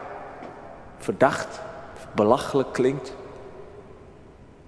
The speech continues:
Waarin je je vooral met je eigen zaken moet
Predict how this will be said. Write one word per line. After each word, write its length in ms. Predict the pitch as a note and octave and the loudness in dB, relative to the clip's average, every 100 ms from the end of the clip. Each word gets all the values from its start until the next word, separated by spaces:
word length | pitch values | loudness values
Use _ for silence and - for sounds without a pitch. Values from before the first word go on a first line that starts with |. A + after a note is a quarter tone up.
| - - - - - - | -20 -20 -20 -20 -20 2
Waarin 340 | A2 A2+ C3 | 4 6 6
je 60 | C3 | 8
je 140 | C3 | 8
vooral 420 | A#2 B2 A2+ C#3+ E3 | 8 6 10 10 10
met 200 | D3 A#2 | 6 6
je 80 | C3+ | 6
eigen 440 | - C#3 C3+ A#2 | 8 6 4 0
zaken 480 | - B2 C#3+ D#3+ C#3+ - - - - - - | 4 6 6 4 2 -2 -10 -12 -12 -12 0
moet 460 | A#2+ F3+ - - | 2 2 0 -12